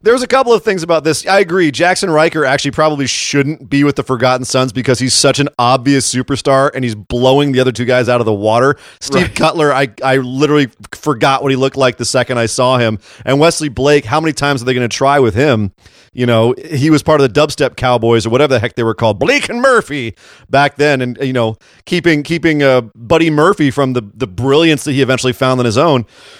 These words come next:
Speaker 1: So, yeah, the Forgotten Sons, this was a fine match. It was, it was, uh, it, it had some, a little, some, some spots I thought were a little bit, uh, spotty, but,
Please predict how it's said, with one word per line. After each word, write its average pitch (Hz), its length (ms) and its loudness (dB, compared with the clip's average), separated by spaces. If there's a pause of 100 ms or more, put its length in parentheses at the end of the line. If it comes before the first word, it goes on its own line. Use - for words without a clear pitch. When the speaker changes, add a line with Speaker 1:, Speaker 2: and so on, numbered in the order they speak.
(380)
Speaker 1:
So, 208 160 2
yeah, 226 340 2
the 160 140 -2
Forgotten 202 400 -4
Sons, 226 400 -2
this 233 220 0
was 277 120 -4
a 262 60 -4
fine 175 480 -2
match. 165 320 0
It 160 80 -4
was, 147 160 -2
it 151 140 -6
was, 156 180 -2 (300)
uh, 151 460 -6 (200)
it, 160 160 0
it 170 80 4
had 190 180 2
some, 151 400 -2
a 170 140 2
little, 202 400 2
some, 180 240 -6
some 240 320 -2
spots 180 400 -2
I 156 80 2
thought 143 320 0
were 135 120 0
a 135 40 0
little 131 240 0
bit, 120 260 0 (580)
uh, 120 300 4
spotty, 123 500 0
but, 110 240 -4